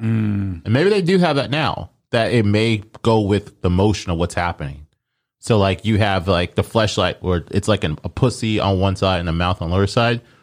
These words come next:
Speaker 2: So when the girl is sucking your dick or the guy's dick in the video, it feels like she's sucking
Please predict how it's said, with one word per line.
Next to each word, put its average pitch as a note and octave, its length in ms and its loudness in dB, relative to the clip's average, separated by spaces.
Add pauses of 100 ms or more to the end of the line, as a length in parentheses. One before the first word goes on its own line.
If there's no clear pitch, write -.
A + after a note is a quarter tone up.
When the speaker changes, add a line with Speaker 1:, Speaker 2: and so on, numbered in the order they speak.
(200)
Speaker 2:
So A2 200 0
when G2 160 2
the F#2+ 80 -2
girl G2 300 2
is - 180 -6 (160)
sucking A2+ 360 -2
your E2+ 120 0
dick A2+ 500 -2 (120)
or G2 100 0
the F2 80 0
guy's F2+ 260 0
dick G2+ 200 -2
in F#2 80 -2
the D#2 60 -2
video, F2 400 2
it E2+ 80 -4
feels F2 220 -2
like D#2+ 200 -4
she's - 260 -2
sucking D#2+ 420 -2